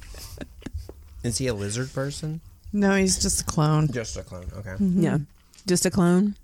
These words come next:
Speaker 2: Mm-hmm.
Speaker 3: Is Kim just
Speaker 1: Just
Speaker 3: a
Speaker 1: a
Speaker 3: clone?
Speaker 2: clone. Mm, maybe. I'm not sure
Speaker 3: All
Speaker 2: what's
Speaker 3: the
Speaker 2: up with Kim.
Speaker 3: Kardashians are, I would think.
Speaker 2: Um, maybe.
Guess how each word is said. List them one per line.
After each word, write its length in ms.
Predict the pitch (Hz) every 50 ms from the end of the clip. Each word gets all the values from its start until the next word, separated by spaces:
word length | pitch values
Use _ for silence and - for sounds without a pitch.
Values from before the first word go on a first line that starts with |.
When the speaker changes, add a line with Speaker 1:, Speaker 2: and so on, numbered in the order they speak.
| - _ _ _ - - - - - - - 247
Speaker 2:
Mm-hmm. 460 | 220 185 180 190 208 208 208 202 175
Speaker 3:
Is 100 | 170 -
Kim 280 | - - 175 165 165
just 200 | 165 - - -
Speaker 1:
Just 100 | - 180
Speaker 3:
a 20 | -
Speaker 1:
a 20 |
Speaker 3:
clone? 420 | - 175 175 175 175 202 - - - - - - - - - - - - - - -
Speaker 2:
clone. 20 |
Mm, 540 | 226 220 220 220 214 214 214 202 190 185 180 175 - -
maybe. 540 | - 175 175 185 208 233 240 214 202 175 165 165 170 165 180 -
I'm 140 | - 202 214
not 200 | 214 233 226 202
sure 180 | - - 220 202
Speaker 3:
All 140 | 185 180 180
Speaker 2:
what's 100 | 175 175
Speaker 3:
the 40 |
Speaker 2:
up 140 | 170 - -
with 100 | 147 143
Kim. 80 | 143 131
Speaker 3:
Kardashians 480 | 135 139 - 185 143 139 139 135 -
are, 220 | 135 131 127 127 131
I 60 | 131
would 160 | 135 135 139
think. 340 | - - - 127 135 139 - - - - -
Speaker 2:
Um, 600 | - 214 190 185 175 175 170 165 165 160 - - - - - - _ - - - - - _ _ _ _ - 151
maybe. 600 | 156 156 160 170 180 180 165 160 160 156 165 147